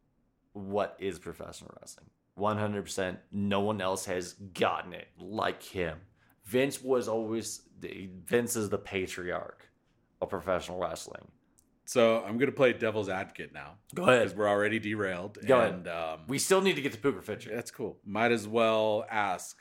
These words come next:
Speaker 2: So if he who is not to be named was still relevant and nothing happened.
Speaker 1: Oh my God. Who are we, who are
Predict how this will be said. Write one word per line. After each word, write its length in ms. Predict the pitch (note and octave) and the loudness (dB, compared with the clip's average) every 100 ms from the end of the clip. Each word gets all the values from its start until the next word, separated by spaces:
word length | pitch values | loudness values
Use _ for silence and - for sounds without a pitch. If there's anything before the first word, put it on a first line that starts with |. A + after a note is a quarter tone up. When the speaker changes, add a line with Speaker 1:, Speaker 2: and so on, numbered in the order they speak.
| _ | _
Speaker 2:
So 500 | - - C3 G#2+ F#2+ - | -14 -2 2 2 0 -4
if 180 | A2 G#2 - | -4 -4 -10
he 440 | E3 F#3 F#3+ G3 F#3 | -6 -4 -4 -6 -6
who 160 | D#3 C3 | 0 2
is 160 | A#2 | 2
not 320 | A2 A2+ A#2+ - | 2 0 0 -2
to 80 | A#2 | -4
be 140 | A#2 | -2
named 720 | A2 A#2 A2 G2 E2 D2 - _ _ _ _ _ _ _ _ _ _ _ E2+ D#2+ | 2 4 4 2 -4 -12 -20 _ _ _ _ _ _ _ _ _ _ _ -20 -10
was 440 | G2+ G2+ G2 F2 | -4 -4 -4 -8
still 480 | - - - A2+ A#2+ | -12 -14 -8 -4 -2
relevant 560 | C3 B2+ B2 F#2+ F2+ E2+ | 0 2 2 0 -6 -10
and 240 | F2 E2 E2+ | -12 -10 -6
nothing 440 | F#2+ G#2+ B2 A#2+ | -4 -4 -4 -4
happened. 560 | G2+ A#2+ A#2 G#2 D2 - - _ _ _ _ _ _ - | -4 2 2 2 -4 -14 -20 _ _ _ _ _ _ -12
Speaker 1:
Oh 20 | |
my 120 | A2 | -12
God. 260 | E2+ F#2+ D2+ | -8 -10 -8
Who 200 | G2 B2+ | -6 -4
are 20 | |
we, 180 | A#2 F#2+ | -4 -8
who 180 | - | -6
are 20 | F#2+ | -2